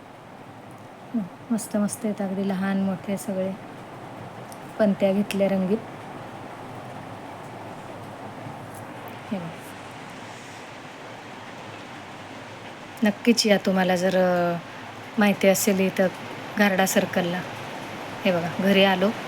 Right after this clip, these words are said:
काय काय आणलं बघा मी. हे बघा, हे, हे पण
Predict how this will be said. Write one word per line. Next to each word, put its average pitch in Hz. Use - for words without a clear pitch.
काय 202
काय 196
आणलं 190
बघा 190
मी. 240
हे 196
बघा, 165
हे, 220
हे 190
पण 208